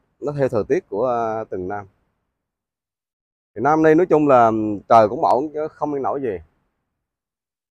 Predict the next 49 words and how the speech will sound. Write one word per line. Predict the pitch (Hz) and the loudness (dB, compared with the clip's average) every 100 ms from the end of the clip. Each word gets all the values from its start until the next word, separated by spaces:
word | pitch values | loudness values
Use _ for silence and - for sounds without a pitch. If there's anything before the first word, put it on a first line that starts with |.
| _ _ | _ _
Nói | - 165 | 0 2
đến | 208 196 | 4 4
bãi | 156 | 6
biển | 131 190 | 6 6
này | 151 127 | 6 6
là | 120 | 6
mình | 120 127 123 123 | 4 2 2 2
lại | 117 107 | 2 2
nhớ | 123 160 | 4 4
đến | 190 214 | 4 2
một | 147 - 143 | 0 0 -2
cái | |
bãi | 147 120 | 2 2
biển | 139 110 147 120 - - | 2 -2 0 -4 -6 -12
cũng | 123 - | -12 -4
rất | 370 | -2
là | 196 | 2
nổi | 131 120 123 | 4 2 2
tiếng. | 196 269 _ _ _ _ _ _ _ _ | 0 -2 _ _ _ _ _ _ _ _
Đó | 143 175 | 0 4
là | 143 117 | 4 4
biển | 113 156 | 2 0
Cửa | 127 160 | 4 6
Đại | 127 120 | 6 4
các | |
bạn | 165 117 | 2 4
nè. | 113 135 _ _ _ _ _ _ _ _ _ _ _ - | 2 0 _ _ _ _ _ _ _ _ _ _ _ -8
Cách | 196 | -2
đây | 196 170 | 4 6
mấy | 175 | 6
năm | 190 160 151 | 8 6 8
là | 135 117 | 6 6
nó | 135 160 - _ _ | 4 -2 -6 _ _
đánh | - 196 240 | -4 -4 2
vào | 160 | 2
sát | 117 185 214 | 2 0 0
cái | |
bờ | 175 123 110 | 4 4 4
này, | 107 | 0
nó | 139 | 2
hư | 160 151 | 4 4
hết, | 160 - | 2 -4
nó | |
sạt | 156 139 101 | -6 -2 -4
hết. | 127 160 _ _ _ _ _ _ _ _ _ | -6 -16 _ _ _ _ _ _ _ _ _
Thì | - | -10
cách | 170 170 | -8 2
đây, | 147 139 139 | 4 6 4
à, | 135 135 | 4 2